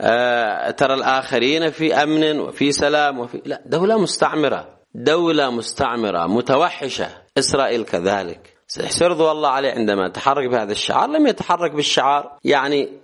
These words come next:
مثلًا لو أن هذا الشعار تحرك لمواجهة الياباني، لمواجهة، آه، الفنزويلي مثلًا، ربما نقول: "لماذا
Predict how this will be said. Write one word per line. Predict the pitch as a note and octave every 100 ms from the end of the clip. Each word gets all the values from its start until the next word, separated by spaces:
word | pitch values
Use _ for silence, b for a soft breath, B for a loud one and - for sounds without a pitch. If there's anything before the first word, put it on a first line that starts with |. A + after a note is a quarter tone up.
| -
مثلًا | D#3+ D#3 D3
لو | D3 D3 A#2+
أن | C#3 C#3
هذا | C3+ B2+
الشعار | A#2+ - B2 B2
تحرك | A2+ A#2+ A#2+ A#2+ A#2+ A2+
لمواجهة | A2 A#2+ A#2 A2 A2 G#2+ - _
الياباني، | A#2 A#2 G#2 G2 G2 B2 C3 B2 A#2+ A#2+
لمواجهة، | G#2 F2+ F#2 G#2 G#2 G2 A2 G2+ -
آه، | F2+ F2+ C2 - - -
الفنزويلي | F#2+ - F#2+ F2+ G#2 B2 C#3 D3
مثلًا، | C#3+ C#3 C3+ B2 A#2+ - _
ربما | F#3+ G#3 F3+ D#3 C#3+
نقول: | B2+ C3+ G#3+ G3+ -
"لماذا | C#3 G3+ A3+ D3+ A#2 F#2